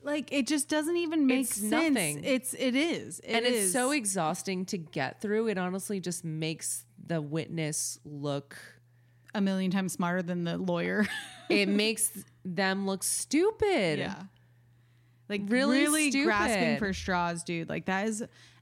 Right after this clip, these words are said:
Speaker 1: absolutely fucking cra-, 'cause even if it was like, "Oh, it's a hype, it's a celebrity." It's like, okay, like,
Speaker 2: What does that indicate?
Speaker 1: w-, exactly.
Speaker 2: The leaps they're trying to make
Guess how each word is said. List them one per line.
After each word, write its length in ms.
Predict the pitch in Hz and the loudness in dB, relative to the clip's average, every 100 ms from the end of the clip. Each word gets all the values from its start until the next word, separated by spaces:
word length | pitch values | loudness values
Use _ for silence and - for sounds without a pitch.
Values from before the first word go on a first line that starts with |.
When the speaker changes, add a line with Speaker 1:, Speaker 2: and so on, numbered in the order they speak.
| _ 185 | _ -2
Speaker 1:
absolutely 460 | 196 208 233 208 | -2 -2 -6 -6
fucking 340 | 202 190 - 185 | -6 -8 -8 -8
cra-, 220 | 196 196 | -6 -6
'cause 200 | - 277 | -2 -2
even 260 | - 330 359 | 0 -2 0
if 160 | 381 359 | -2 -2
it 100 | 311 | 0
was 200 | 277 247 | 0 2
like, 260 | 240 208 - _ _ _ | 0 -2 -10 _ _ _
"Oh, 60 | 269 | -2
it's 100 | 277 | 0
a 60 | 226 | 0
hype, 300 | 247 233 - | 0 -2 -4
it's 160 | 233 | -2
a 60 | 226 | -2
celebrity." 520 | - 233 240 180 - 208 | 0 -2 -2 -6 -8 -10
It's 100 | - | -8
like, 180 | - - | -8 -4
okay, 460 | 226 247 220 269 - - - - | -4 0 0 0 -2 -10 -20 -6
like, 380 | 202 196 185 - _ _ _ _ - _ _ - | -2 -2 -4 -14 _ _ _ _ -20 _ _ -6
Speaker 2:
What 180 | 214 | -4
does 140 | 247 226 | -2 -2
that 140 | 220 | -2
indicate? 420 | 220 208 - 139 | -4 -6 -6 -8
Speaker 1:
w-, 180 | 73 67 - | -10 -12 -4
exactly. 760 | 277 233 359 494 196 156 - | -2 0 -2 -2 -6 -8 -4
Speaker 2:
The 120 | 220 254 | -2 -2
leaps 360 | 254 285 - | -2 -4 -4
they're 160 | 262 233 | -2 -2
trying 240 | 247 220 | -4 -4
to 60 | 202 | -4
make 460 | 175 175 180 - | -4 -4 -4 -8